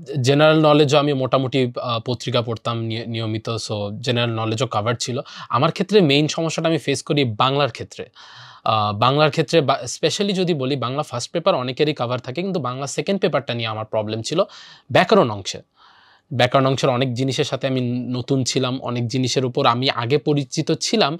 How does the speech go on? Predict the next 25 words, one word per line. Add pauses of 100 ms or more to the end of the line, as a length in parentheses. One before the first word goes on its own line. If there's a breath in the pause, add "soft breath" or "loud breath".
(280 loud breath)
কিন্তু
দেখা
যাচ্ছে (320 loud breath)
এই
বাংলা
ভীতিটার
কারণে
আমি (180)
অনে-,
অনেকগুলো
জিনিস
এড়িয়ে
যাই
স্কুল (100)
লাইফে
থাকতে। (440 loud breath)
তো
সেই
জিনিসগুলো
নিয়ে
আবার,
আবার
নতুন
করে
কাজ